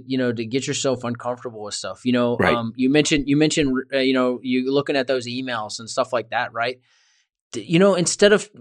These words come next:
Speaker 1: instead of putting that email off to be the last email you do, make it the first email you do, right? And then immediately go into it and say, "Hey,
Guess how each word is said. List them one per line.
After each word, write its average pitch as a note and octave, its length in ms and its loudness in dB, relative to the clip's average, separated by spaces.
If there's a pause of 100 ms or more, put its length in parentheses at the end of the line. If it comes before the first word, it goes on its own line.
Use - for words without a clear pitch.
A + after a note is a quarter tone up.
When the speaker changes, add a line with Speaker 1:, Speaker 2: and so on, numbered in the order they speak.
Speaker 1:
instead E3+ 400 4
of - 140 2
putting F3 240 0
that F3 340 -2
email E3+ 320 0
off D#3+ 300 -2
to D3+ 160 -2
be D#3 120 2
the D3 120 0
last C3 380 0
email F3+ 240 -2
you F3+ 140 -2
do, F#3 280 0 (100)
make D3 200 -2
it - 40 -20
the - 80 -18
first F3+ 360 0
email A2 260 -2
you F#2+ 100 -8
do, F#2 140 -18 (260)
right? C3+ 300 2 (160)
And E3+ 160 4
then F#3 100 6
immediately G#3 720 6
go F3 260 2
into G3+ 320 2
it D#3+ 60 0
and C#3+ 120 -4
say, C#3+ 400 -2 (100)
"Hey, D3+ 280 -2